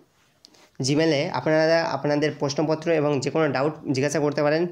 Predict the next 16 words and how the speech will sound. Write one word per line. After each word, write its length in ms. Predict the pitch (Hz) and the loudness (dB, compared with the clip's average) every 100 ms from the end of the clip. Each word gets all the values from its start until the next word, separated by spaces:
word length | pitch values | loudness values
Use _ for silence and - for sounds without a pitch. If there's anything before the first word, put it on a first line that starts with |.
| - 139 | -6 -2
নির্দ্বিধায়। 560 | 143 139 139 156 185 - - _ _ _ _ _ _ _ _ _ | 0 0 0 0 -2 -8 -20 _ _ _ _ _ _ _ _ _
এবং 280 | - 147 170 | -4 -2 -2
আপনারা 460 | 135 165 165 180 185 - _ - | -2 0 2 2 -2 -10 _ -4
Insta-, 360 | 147 - 170 | -2 -2 -2
উম, 600 | 151 135 131 127 - - 135 | 0 0 0 0 -4 -8 -4
Gmail 260 | 143 170 | 0 0
ছাড়াও 440 | 156 151 143 156 185 - | 0 0 2 0 -2 -2
আমাদের 440 | 131 151 165 170 - _ _ _ _ _ 165 | 0 2 0 -2 -8 _ _ _ _ _ -4
Facebook 340 | 143 160 175 | -2 0 -2
পেজ, 380 | 175 151 156 - - | 0 -2 -2 -6 -2
উম, 240 | 143 131 131 | 0 0 0
Facebook 320 | 147 160 165 | 0 0 0
পেজ 220 | 156 156 | 0 -2
ফার্স্ট 240 | 156 151 165 | -4 -4 -2
এক্সাম 300 | 147 160 135 | 0 0 2
বাংলা 420 | 135 139 170 | 0 0 -2